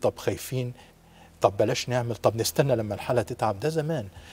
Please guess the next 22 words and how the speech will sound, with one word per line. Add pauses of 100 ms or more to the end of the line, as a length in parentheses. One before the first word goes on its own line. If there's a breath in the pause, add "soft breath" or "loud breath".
(160 loud breath)
لكن
مع
التقنيات
الحديثة
اللي
موجودة
دلوقتي، (420 loud breath)
وبقت
الحالة
بتدخل
وتعمل
وبتخرج
تاني
يوم
وبتخرج
كويسة،
بالذات
لو
اتعمل
في
مرحلة
مبكرة.